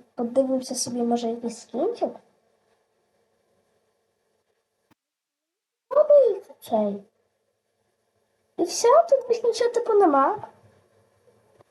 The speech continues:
Ну, мені емоція ця подобається. Я не можу. І... Це рідкий.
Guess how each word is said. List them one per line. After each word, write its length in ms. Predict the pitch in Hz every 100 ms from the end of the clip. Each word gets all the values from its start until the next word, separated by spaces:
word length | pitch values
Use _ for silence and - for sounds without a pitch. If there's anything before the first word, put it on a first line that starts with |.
| _ _ _ -
Ну, 240 | 262 294
мені 440 | 294 330 381 415 415
емоція 560 | 403 392 359 277 247
ця 180 | 240 240
подобається. 920 | 233 226 226 214 208 208 - - 220 - _ _ _ _ _ _ _ _ _ _ _ _ _ _ _ _ _ _ _ _ _ _ _
Я 220 | 233 240 339
не 120 | 403
можу. 360 | 415 403 392 - - _ _ -
І... 260 | 320 359 359 _ _ _ _ _ _ _ - - 254
Це 200 | - 285
рідкий. 640 | 226 202 - - 381 -